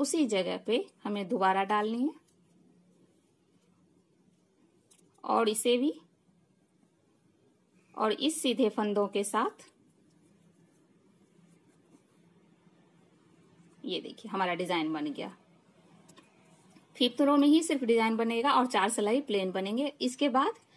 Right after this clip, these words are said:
दो सीधे फंदे में बनाने के बाद हमने start में तीन, तीन सीधे लिए, लेकिन अब हमें चार लेने, वन, टू,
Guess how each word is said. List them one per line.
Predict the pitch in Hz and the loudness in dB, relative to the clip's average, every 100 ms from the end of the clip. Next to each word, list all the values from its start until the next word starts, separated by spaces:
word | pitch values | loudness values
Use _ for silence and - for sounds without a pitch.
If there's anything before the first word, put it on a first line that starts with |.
| _ - | _ -4
दो | 233 285 | 4 6
सीधे | 302 277 285 | 6 2 0
फंदे | 277 240 233 | 0 0 0
में | 233 | 0
बनाने | 214 214 214 | 0 0 -2
के | 220 | 0
बाद | 240 294 | 0 0
हमने | - 240 254 269 | -4 0 2 2
start | 262 269 277 | 0 2 4
में | 277 269 | 2 0
तीन, | 240 262 269 214 - _ _ _ - | 0 4 4 2 -10 _ _ _ 0
तीन | 294 311 | 6 6
सीधे | 294 196 208 | 6 0 0
लिए, | 180 175 | -2 -2
लेकिन | 190 220 | -2 -2
अब | 233 226 | -2 0
हमें | 226 240 - - | 0 0 -2 -6
चार | - 202 170 | 2 4 4
लेने, | 165 156 - - _ _ _ _ _ _ - | 0 -8 -10 -16 _ _ _ _ _ _ -2
वन, | 196 190 180 180 185 185 190 240 247 _ - _ _ - _ - | 2 4 4 2 0 -2 -4 -6 -10 _ -20 _ _ -20 _ -2
टू, | 208 202 190 190 202 | 0 2 0 -2 -4